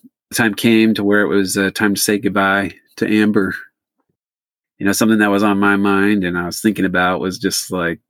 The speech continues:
I'm in no shape to be in a new relationship, right? And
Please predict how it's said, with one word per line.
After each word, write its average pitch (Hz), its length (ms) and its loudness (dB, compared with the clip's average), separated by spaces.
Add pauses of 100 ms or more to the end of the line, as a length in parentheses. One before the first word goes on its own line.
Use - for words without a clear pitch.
(560)
I'm 104 200 2
in 95 140 -2
no 92 180 0
shape 92 400 -2
to - 80 -6
be 92 180 0
in 90 100 -2
a 87 60 -4
new 87 240 -4
relationship, 85 960 -4
right? 87 380 -4
And - 240 -10